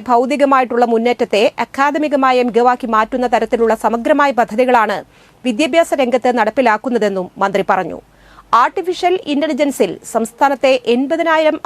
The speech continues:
അധ്യാപകർക്ക് സാങ്കേതിക പരിശീലനം നൽകി. വിദ്യാർത്ഥികളുടെ നവീന ആശയങ്ങൾ വ്യവസായ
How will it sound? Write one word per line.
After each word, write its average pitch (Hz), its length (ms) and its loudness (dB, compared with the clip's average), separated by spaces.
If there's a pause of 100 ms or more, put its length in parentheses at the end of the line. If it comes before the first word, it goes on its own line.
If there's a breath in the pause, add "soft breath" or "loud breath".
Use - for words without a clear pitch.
അധ്യാപകർക്ക് 254 640 0 (140)
സാങ്കേതിക 269 600 -2
പരിശീലനം 220 560 -2
നൽകി. 202 260 -2 (560 soft breath)
വിദ്യാർത്ഥികളുടെ 269 720 2 (120)
നവീന 262 300 0 (140)
ആശയങ്ങൾ 262 440 0 (160)
വ്യവസായ 277 380 2